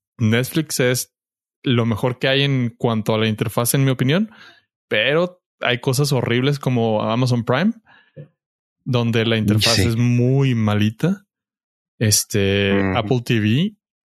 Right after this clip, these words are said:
Speaker 1: también es malita. Y H B O, H B O Go también es bastante malita la interfaz.
Speaker 2: Ujú.
Speaker 1: Este, en ese sentido, creo que Disney Plus lo está haciendo muy bien.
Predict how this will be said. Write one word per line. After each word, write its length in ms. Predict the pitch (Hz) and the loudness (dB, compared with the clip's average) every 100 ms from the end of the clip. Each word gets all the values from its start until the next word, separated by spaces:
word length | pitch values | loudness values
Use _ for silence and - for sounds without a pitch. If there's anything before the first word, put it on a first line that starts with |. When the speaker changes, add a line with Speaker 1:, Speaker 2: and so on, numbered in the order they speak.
| _ _ | _ _
Speaker 1:
también 380 | - 110 107 107 | -4 0 0 2
es 140 | 107 107 | 0 0
malita. 720 | 101 104 120 - 175 214 - _ _ _ _ _ _ _ _ _ _ - | 0 0 0 0 -2 -2 -6 _ _ _ _ _ _ _ _ _ _ -4
Y 680 | 127 110 107 107 104 104 - _ _ - | 0 2 2 2 0 -2 -6 _ _ -4
H 320 | 117 - 131 | -4 -2 0
B 160 | 120 117 | 0 0
O, 500 | 120 113 120 123 _ | 0 -2 -4 -6 _
H 260 | 127 - 139 | -4 -2 0
B 80 | |
O 80 | 131 | 0
Go 220 | 123 131 147 | 0 -2 -2
también 380 | 120 110 113 | -2 0 0
es 120 | 117 120 | 0 -2
bastante 800 | - - - 143 143 143 131 | -4 -2 -2 -2 0 0 0
malita 320 | 127 120 117 127 | 0 0 0 0
la 80 | |
interfaz. 640 | 127 117 113 117 120 - - | 0 0 -2 -2 -2 -6 -6
Speaker 2:
Ujú. 480 | 98 98 98 127 - - _ - - - - | -2 0 0 -2 -4 -10 _ -20 -18 -20 -4
Speaker 1:
Este, 600 | 120 117 - 110 107 110 131 | 0 0 0 0 0 -2 -2
en 100 | 131 | 0
ese 100 | 127 | 2
sentido, 460 | 139 131 127 135 | 0 0 0 0
creo 160 | 135 139 | -2 0
que 80 | 131 | 0
Disney 280 | 120 117 127 | 0 0 -2
Plus 240 | 127 120 | 0 0
lo 80 | 117 | 0
está 180 | 113 123 | -2 -2
haciendo 300 | 127 117 117 | 0 0 2
muy 220 | 120 117 | 2 2
bien. 320 | 117 180 | 0 -2